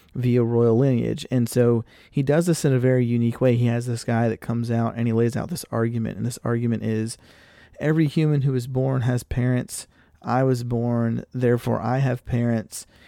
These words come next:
You know, give me the crown." So while deductively he's right, there's still more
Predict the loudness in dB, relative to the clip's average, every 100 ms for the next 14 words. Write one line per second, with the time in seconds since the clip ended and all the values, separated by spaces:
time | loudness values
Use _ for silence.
0 | -12 -6 -4 -4 4 4 4 0 0 -2
1 | -4 -6 -8 -12 -16 _ _ _ _ _
2 | _ _ _ _ _ -20 -12 -2 2 2
3 | -2 -10 -20 -12 -2 2 2 0 0 0
4 | 0 -2 2 0 2 0 0 -2 -4 -2
5 | -2 -2 -6 -14 _ _ _ _ _ _
6 | -2 0 0 -4 -2 0 2 0 -2 -2
7 | -2 -2 -2 -4